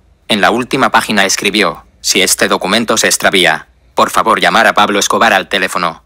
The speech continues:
siete seis dos nueve siete seis. Entre tanto, el día a día de Pablo transcurría al lado de Gustavo, siempre en busca de realizar algún negocio o una fechoría para tener dinero en los bolsillos. Un día robaron un camión cargado con jabones de baño Rexona y Sanitka,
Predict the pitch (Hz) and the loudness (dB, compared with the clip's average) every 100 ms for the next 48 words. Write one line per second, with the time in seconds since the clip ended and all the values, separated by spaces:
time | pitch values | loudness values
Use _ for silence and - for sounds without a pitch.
0 | _ _ - - 107 85 82 - - 139 | _ _ -4 -2 0 -2 -4 -4 -2 -2
1 | 165 - - 104 160 - - - 117 131 | -4 -6 -6 0 0 0 -6 -4 0 2
2 | 113 - - 117 98 85 - - - 143 | 2 0 -4 -2 -2 -2 -4 -4 -2 -2
3 | 165 - _ _ _ _ - 113 107 104 | -4 -6 _ _ _ _ -6 -4 -2 0
4 | 123 123 95 - _ _ _ 107 101 117 | 0 0 -4 -8 _ _ _ -2 0 2
5 | 147 107 104 104 95 113 117 101 101 92 | 2 2 2 0 0 0 2 0 0 -2
6 | - 107 139 104 92 101 101 101 92 95 | -4 -2 0 2 2 0 -2 -2 -4 -4
7 | 110 92 85 - _ _ - 131 120 107 | -2 -2 -4 -10 _ _ -2 0 0 0
8 | 98 95 123 - 107 104 101 90 85 113 | -2 0 0 0 0 0 0 0 0 2
9 | 95 92 107 98 95 92 101 98 113 - | 2 0 -2 -2 -4 -2 -2 0 -2 -2
10 | 104 90 107 87 107 95 98 101 92 98 | -2 0 0 0 2 0 2 0 0 -2
11 | 104 101 98 98 98 92 - 90 85 82 | -2 0 -2 -2 -2 -2 -2 -2 -4 -6
12 | - - _ _ _ 139 139 110 92 92 | -12 -20 _ _ _ -4 -2 0 2 2
13 | 98 123 107 107 90 90 135 120 101 92 | 2 2 0 -2 -2 0 0 0 -2 0
14 | 127 117 107 104 - 104 117 110 98 98 | 0 0 -2 -2 0 0 0 0 0 0
15 | 127 113 101 - 123 117 101 107 98 95 | 2 0 0 0 0 2 0 0 -4 -4
16 | - 85 | -4 -4